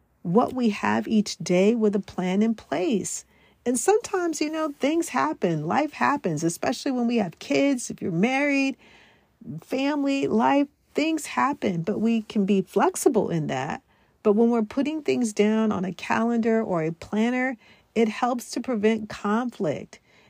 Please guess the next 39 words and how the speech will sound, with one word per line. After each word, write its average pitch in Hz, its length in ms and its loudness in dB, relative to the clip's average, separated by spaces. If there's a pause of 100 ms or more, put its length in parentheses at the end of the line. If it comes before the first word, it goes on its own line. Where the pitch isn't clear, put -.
(120)
And 220 160 4
we 254 100 0
have 208 180 0
a 175 60 0
great 180 500 0
idea 202 400 0
of 156 100 -4
what 170 200 -2
is 233 120 -2
ahead 170 600 -6 (420)
it 208 120 6
relieves 196 520 0
stress. 160 600 -4
It 175 200 -8
takes 214 340 -4
the 262 120 -4
guesswork 208 800 -2
out 170 160 -4
of 160 100 -6
a 151 80 -4
lot 151 360 -4
of 247 100 -4 (140)
things. 160 600 -4 (520)
In 214 160 6
the 196 120 4
past, - 800 -4 (1080)
I 196 60 4
used 214 320 4
to 226 80 2
use 208 240 4
a 165 80 -2
Franklin 208 640 0
planner, - 560 -10 (420)
and 190 140 0
I 196 120 6
love 185 500 2
the 262 120 -2
Franklin 190 500 -2
planner. 151 640 -4